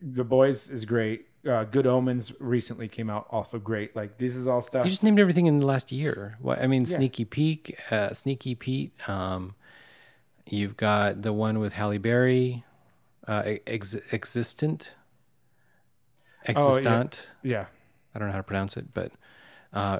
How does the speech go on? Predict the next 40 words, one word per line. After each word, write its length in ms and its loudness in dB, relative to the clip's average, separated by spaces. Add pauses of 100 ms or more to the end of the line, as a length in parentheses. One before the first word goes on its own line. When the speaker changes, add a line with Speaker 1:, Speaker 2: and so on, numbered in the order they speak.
Speaker 2:
I 60 4
mean, 260 6
they've 420 2
been 240 6
good 240 6
for 360 0 (180)
s-, 220 -2 (260)
past 240 4
couple 200 0
of 40 0
years. 320 0
Ex-, 200 4 (340)
Existant 720 0 (260)
or 100 -2
whatever 340 -2
it's 220 -6 (200)
called 220 -2
with 100 -6
Halle 180 0
Berry 300 0
is, 100 -2
like, 120 0
an 60 -4
award-winning 600 0
show. 260 0
That, 200 4
that 180 2
show 200 2
is 100 -2
amazing, 560 -4 (280)
and 100 2
actually, 240 6
that 200 6
is 180 10
a 40 6
f-, 240 -8
that 260 4
is 120 4
a 180 -2
cinema 640 2